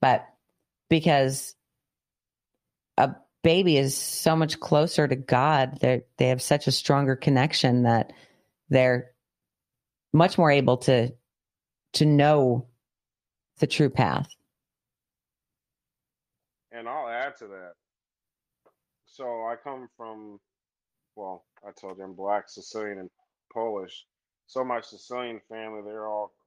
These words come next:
Speaker 2: you know, heavily Catholic or whatever. But in my Sicilian family, babies, you know, and, and anyone that has a kid, you know, that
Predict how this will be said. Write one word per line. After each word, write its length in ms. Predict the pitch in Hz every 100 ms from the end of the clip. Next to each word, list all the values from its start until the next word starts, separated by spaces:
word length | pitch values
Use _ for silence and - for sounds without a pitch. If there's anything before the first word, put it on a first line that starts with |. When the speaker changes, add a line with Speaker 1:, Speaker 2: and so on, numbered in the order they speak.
| 104
Speaker 2:
you 100 | 95
know, 280 | 90 90 - _ _
heavily 380 | 127 147 127 -
Catholic 480 | 104 101 101 107 92
or 80 | 92
whatever. 400 | 92 90 90 90 _ _ _ _ _ _ _ _ _ _ _ _ _ _ _ 101
But 300 | 113 113 - _ _ _ _ _
in 260 | 127 143 160
my 260 | 143 139 123
Sicilian 720 | - 110 - 147 147 131 117 _
family, 580 | 135 135 120 104 98 98 _ _ _ _ 92
babies, 680 | 117 143 143 107 95 90 _ _ _
you 140 | 117 113
know, 240 | 107 104
and, 120 | 101 -
and 140 | 101 101
anyone 300 | 143 175 151
that 140 | 135
has 200 | 127 120
a 60 | 101
kid, 320 | _ 127 120 107
you 120 | 104
know, 300 | 110 117 107
that 140 | 101